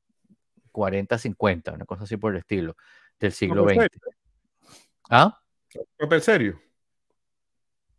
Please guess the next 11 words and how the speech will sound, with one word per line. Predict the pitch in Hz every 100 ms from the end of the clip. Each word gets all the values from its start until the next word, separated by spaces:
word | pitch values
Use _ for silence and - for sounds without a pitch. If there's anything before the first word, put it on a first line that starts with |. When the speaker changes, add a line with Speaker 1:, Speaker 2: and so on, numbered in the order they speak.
| _ _ _
Speaker 1:
Es | - 120
serio, | 156 175 113 85
es | 104
un |
papel | 123 135 131
serio. | 127 143 214
Speaker 2:
Ah, | - _ _ -
qué |
bien, | 156 190 104 _
qué | 127
bien. | 131 143